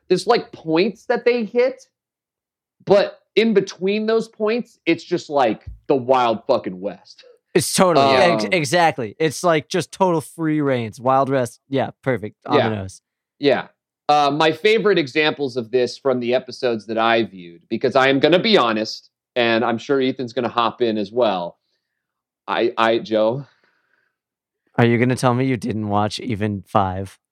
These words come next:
Speaker 1: I didn't watch even five. I watched three.
Speaker 2: Man, fuck you.
Speaker 1: Oh, yeah?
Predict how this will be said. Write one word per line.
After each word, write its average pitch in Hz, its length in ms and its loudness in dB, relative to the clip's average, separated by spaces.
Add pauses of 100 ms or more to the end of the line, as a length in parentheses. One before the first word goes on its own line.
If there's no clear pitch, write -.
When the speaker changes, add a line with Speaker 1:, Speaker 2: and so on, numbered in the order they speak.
(140)
Speaker 1:
I 107 180 0
didn't 95 400 -8
watch 85 340 -18
even 76 240 -20 (100)
five. - 280 -20 (600)
I 110 120 -18
watched 113 380 -14 (120)
three. 85 320 -20 (320)
Speaker 2:
Man, 185 280 2
fuck - 360 -4
you. 117 280 -4 (920)
Speaker 1:
Oh, 180 100 6
yeah? 170 440 4